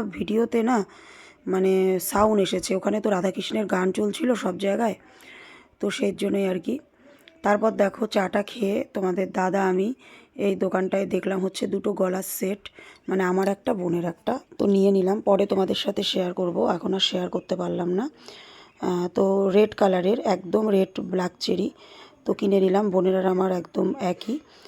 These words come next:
তারপর দেখো, আমার শাশুড়ি আর মার জন্য দুটো ব্যাগ কিনছি। তো ব্যাগগুলো এখানে খুব সুন্দর দেখলাম, এক এক জায়গায় এক এক রকম দাম। এক জায়গায় বলছে একশো কুড়ি টাকা,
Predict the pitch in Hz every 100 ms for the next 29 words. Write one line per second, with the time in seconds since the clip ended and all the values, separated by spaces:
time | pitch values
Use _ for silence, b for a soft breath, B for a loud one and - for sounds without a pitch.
0 | B B - 202 202 202 208 - 262 226
1 | 202 196 202 - - 220 208 190 185 180
2 | - 196 196 190 202 185 185 175 - 202
3 | 180 202 202 - B B B B B B
4 | B B - - - 208 202 214 196 226
5 | 220 240 240 233 - - 202 208 190 196
6 | 190 196 285 _ - 202 233 208 233 233
7 | 240 - - - 196 233 226 214 220 214
8 | 196 190 220 - B B B - 214 226
9 | 226 226 220 220 202 - 220 214 202 202
10 | 196